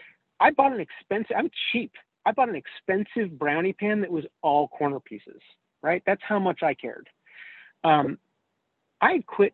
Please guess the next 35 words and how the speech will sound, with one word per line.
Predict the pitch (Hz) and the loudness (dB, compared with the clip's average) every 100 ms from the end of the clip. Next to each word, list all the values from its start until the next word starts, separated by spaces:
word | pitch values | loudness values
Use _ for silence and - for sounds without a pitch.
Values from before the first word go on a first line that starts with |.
| - | -6
Coca-Cola, | - 196 - - 185 233 147 139 - - | -6 -6 -6 -2 2 2 0 -2 -12 -14
I | - | -8
don't | - 135 | -6 -4
know, | 139 208 - | -6 -8 -8
a | 147 - | -8 -2
dozen | 143 185 226 | -2 -2 -6
times | - 247 277 247 | -2 0 0 0
over | 269 262 | -2 -2
the | 254 | -4
years. | 240 277 311 - - - - _ _ _ - | -2 -2 -2 -6 -20 -20 -20 _ _ _ 2
And | 170 175 | 4 6
my, | 170 165 170 _ _ - | 8 6 2 _ _ 2
like, | 170 - _ - | 2 2 _ 4
I | 160 | 6
don't | 208 | 8
know | 165 | 6
what | 165 | 4
my | 143 127 - | 2 -4 -2
average, | 127 139 160 165 151 | 0 0 0 -2 -2
my | 135 | -4
mean | 131 151 135 | -2 -2 0
average | 131 139 151 - | -2 -2 -4 -4
quit | - - - | -6 -6 -6
time | 185 190 | -4 -2
was, | 185 196 185 | -2 -4 -2
but | 156 | -2
it | 151 | -2
was, | 160 - | -4 -2
like, | 156 - | -2 0
between | 175 - - 208 208 185 - | -4 -2 -2 0 0 -4 -2
twenty | 190 175 | 0 2
minutes | 175 170 165 | 2 0 -4
and | 139 - | -6 -4
four | 135 120 | -2 -2
months. | 107 | -4